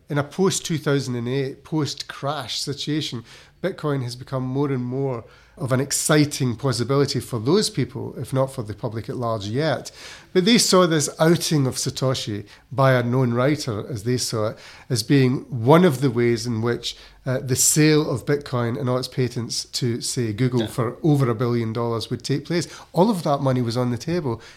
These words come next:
Speaker 1: including their offers to me. I turned down the money in order to retain independence and go ahead and write as I would seek to write in any situation. And I, what I did was I told the story of the whole breakdown
Speaker 2: And
Speaker 1: of
Speaker 2: what was
Speaker 1: that
Speaker 2: so odd is that they,
Speaker 1: plan.
Speaker 2: they said, "We want you to do it."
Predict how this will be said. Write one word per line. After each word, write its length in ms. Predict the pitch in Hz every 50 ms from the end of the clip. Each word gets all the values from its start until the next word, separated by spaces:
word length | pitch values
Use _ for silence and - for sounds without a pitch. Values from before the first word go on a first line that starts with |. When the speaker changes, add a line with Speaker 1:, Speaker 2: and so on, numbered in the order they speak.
| - -
Speaker 1:
including 380 | - 127 - - 147 139 139 127
their 120 | 120 117
offers 300 | 120 120 117 - 120 -
to 100 | - -
me. 220 | 131 143 151 147 151
I 120 | 147 165 160
turned 320 | 160 - 139 135 131 120
down 360 | 123 123 127 127 120 104 104 104 - - - -
the 80 | 151
money 220 | 131 131 131 123 123
in 80 | 117
order 180 | 123 127 120 123
to 280 | - - - 107 110 107
retain 340 | 110 107 - - 135 123
independence 640 | 120 117 113 117 - - 123 117 117 120 117 107 -
and 100 | 123 113
go 140 | 117 123 120
ahead 220 | 104 117 120 113
and 120 | 110 107 107
write 300 | 120 120 120 123 - - - - - -
as 120 | 135 120 110
I 120 | 117 113
would 200 | 110 113 110 110
seek 380 | - - - - 156 - - -
to 140 | - 143
write 300 | 113 107 101 104 113 107 - - - _ _ 135
in 100 | 123 120
any 160 | 135 156 175
situation. 600 | - - 151 - - - 120 113 110 - 120 120 -
And 140 | - 127 127
I, 80 | 135
what 280 | 135 135 - 131 156 143
I 60 | 139
did 160 | 117 139 131
was 140 | 131 135 123
I 60 | 135
told 260 | 135 - - 139 139 135
the 60 | 131
story 280 | - - - 139 135
of 120 | 135 131 123
the 60 | 123
whole 180 | 110 143 135 110
breakdown 800 | 101 101 127 139 156 185 185 - - 143 123 113 110 110 110 - - - - -
Speaker 2:
And 80 | - 160
Speaker 1:
of 100 | 123 104
Speaker 2:
what 60 | 104 -
was 140 | 110 110
Speaker 1:
that 60 | 117 139
Speaker 2:
so 40 | -
odd 200 | 196 214 247 190
is 120 | 147 117 -
that 120 | 123 113
they, 140 | 117 117 117
Speaker 1:
plan. 320 | 123 127 131 131 120 110 107 - _ _ _ _ -
Speaker 2:
they 120 | - 131
said, 220 | 139 - 165 143 123
"We 80 | 135 147
want 160 | 165 185 170
you 80 | 160 131
to 100 | 117 110
do 140 | 101 92
it." 180 | 82 82 95